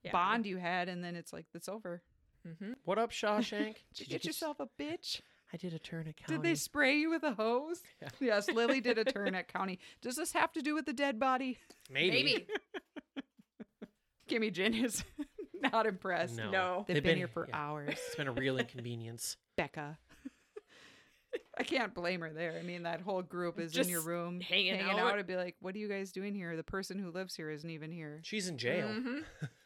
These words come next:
Speaker 2: <laughs> She's in jail.
Speaker 1: And that many people are not gonna be quiet.
Speaker 2: No. But Aubrey, of course, has to call an emergency Bella meeting.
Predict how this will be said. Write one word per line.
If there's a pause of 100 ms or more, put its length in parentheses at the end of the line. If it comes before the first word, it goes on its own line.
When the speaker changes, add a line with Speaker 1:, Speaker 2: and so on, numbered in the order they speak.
(360)
Speaker 2:
<laughs>
She's
in
jail.
Speaker 1:
And
that
many
people
are
not
gonna
be
quiet. (180)
Speaker 2:
No. (460)
But
Aubrey,
of
course,
has
to
call
an
emergency
Bella
meeting.